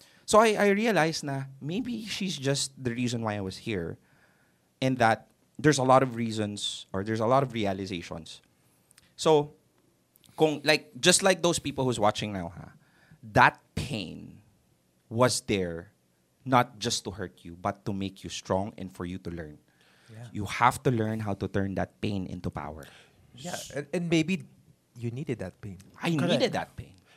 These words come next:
Speaker 3: But, Darb, ako kailangan kong tanongin ito kasi di ba ang topic natin is self-worth,
Speaker 1: Ah.
Speaker 3: di ba?
Speaker 2: Yeah.
Speaker 3: So you would, would you consider na yung success mo,
Speaker 1: Mm.
Speaker 3: being a content creator,
Speaker 1: Mm-hmm.
Speaker 3: and then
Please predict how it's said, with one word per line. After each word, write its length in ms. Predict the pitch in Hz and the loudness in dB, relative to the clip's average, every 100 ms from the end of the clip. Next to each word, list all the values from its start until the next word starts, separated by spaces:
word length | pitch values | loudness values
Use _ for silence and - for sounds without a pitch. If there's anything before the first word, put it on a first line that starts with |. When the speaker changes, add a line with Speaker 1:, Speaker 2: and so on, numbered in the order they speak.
| _ | _
Speaker 3:
But, 180 | 233 233 | -6 -6
Darb, 480 | 160 147 175 185 135 143 | -14 0 2 2 -2 -8
ako 240 | 143 175 | -4 -4
kailangan 380 | 170 170 165 160 | -4 0 0 0
kong 160 | 151 135 | -6 -6
tanongin 320 | 139 135 131 | -4 -4 -6
ito 80 | 160 | -8
kasi 160 | 175 | -10
di 60 | 208 | -8
ba 80 | 196 | -6
ang 80 | 185 | -2
topic 380 | 165 170 143 135 | -2 -2 -6 -10
natin 240 | 120 160 | -10 -10
is 80 | 135 | -12
self-worth, 460 | 127 107 - 143 107 | -12 -14 -12 0 6
Speaker 1:
Ah. 160 | 95 | 6
Speaker 3:
di 60 | 87 | 4
ba? 120 | 95 107 - | -10 -14 -6
Speaker 2:
Yeah. 220 | 117 117 95 - | -6 -6 -12 -14
Speaker 3:
So 160 | - | -6
you 160 | 285 277 | -4 -2
would, 220 | 262 208 - | -4 -6 -6
would 240 | 185 196 | -4 -4
you 140 | 196 240 | -4 -2
consider 640 | 208 185 - 156 139 139 | -2 -2 -4 -6 -2 -4
na 100 | 143 | -2
yung 140 | 156 139 | -6 -4
success 640 | 165 - - 135 - - | -6 -6 -6 -6 -6 -10
mo, 240 | 110 90 _ | -12 -14 _
Speaker 1:
Mm. 220 | 92 92 78 | -12 -12 -10
Speaker 3:
being 260 | 135 175 180 | -4 -2 -2
a 80 | 156 | -6
content 480 | - 143 139 139 131 | -4 -4 -4 -10 -10
creator, 720 | 127 110 107 98 87 87 - | -12 -10 -6 -4 -6 -8 -18
Speaker 1:
Mm-hmm. 260 | _ _ | _ _
Speaker 3:
and 100 | 147 | -8
then 140 | 147 | -6